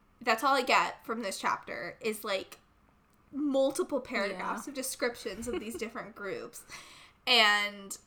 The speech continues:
Speaker 1: that's more of a description than we get from the Sorting Hat song in the first <laughs> Harry Potter book.
Speaker 2: I, I get why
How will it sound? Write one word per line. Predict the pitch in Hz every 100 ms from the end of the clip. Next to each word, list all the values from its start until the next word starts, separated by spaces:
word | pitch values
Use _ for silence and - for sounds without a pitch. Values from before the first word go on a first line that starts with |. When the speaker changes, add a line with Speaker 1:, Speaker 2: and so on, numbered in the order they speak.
| _ 240
Speaker 1:
that's | 285 302
more | 381
of | 415
a | 339
description | 320 - 330 339
than | 320
we | 285 -
get | 339 302 - _ _ _ _ -
from | - 294
the | 269
Sorting | - 302 294 254
Hat | - -
song | - 226 - - 330 -
in | 277
the |
first | 269 247 -
<laughs> |
Harry | 403 480 571 - 508 539 539
Potter | 359 - - -
book. | 294 - 339 - - - - - - - - _ _ 679 - - _ - 359 349 -
Speaker 2:
I, | 294 330 370 320 - - - - - - - - -
I | 330
get | 294 285 415 311 240
why | 214 202 208 247 294 339